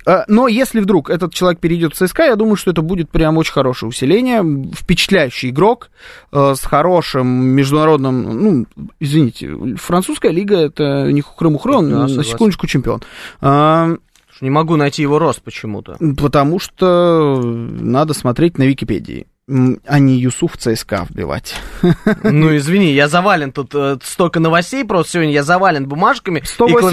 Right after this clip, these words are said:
Speaker 2: клавиатура вот так вот
Speaker 1: сто восемьдесят три
Speaker 2: стоит.
Speaker 1: сантиметра его рост. Ну нет, кстати, выглядит он чуть повыше, чем есть на самом деле. Э, достаточно молодой. А, нет, подожди, это не тот. Не, да, всё, это он.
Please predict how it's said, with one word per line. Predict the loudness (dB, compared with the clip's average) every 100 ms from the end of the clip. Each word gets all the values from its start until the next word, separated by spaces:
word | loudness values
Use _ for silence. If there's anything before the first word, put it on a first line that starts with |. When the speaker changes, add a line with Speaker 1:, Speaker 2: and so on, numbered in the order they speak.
| 2 2 0
Speaker 2:
клавиатура | 0
вот | 0
так | 2
вот | 4
Speaker 1:
сто | 4
восемьдесят | 2 2 0 2
три | 0
Speaker 2:
стоит. | 2 0
Speaker 1:
сантиметра | 2 0 -2 -6
его | -2 0
рост. | 0 0
Ну | 0
нет, | 0 -2
кстати, | -8 -6
выглядит | -2 0 0 -2 -2
он | -4
чуть | -6 -2
повыше, | 0 0 -4 -10
чем | -10 -8 -6
есть | -6 -6
на | -6
самом | -4 0
деле. | 2 0 -2 -10 -18 0
Э, | 2 4 4 2 2 0 -2
достаточно | 0 0 0 -2 0
молодой. | 2 2 0 -2 -6 _ _
А, | 0
нет, | 0 0
подожди, | -2 -2 -2
это | -6 -6
не | -2 -2
тот. | -2 -2
Не, | 0 0
да, | 0 -2
всё, | -2 -2
это | -2 -2
он. | -4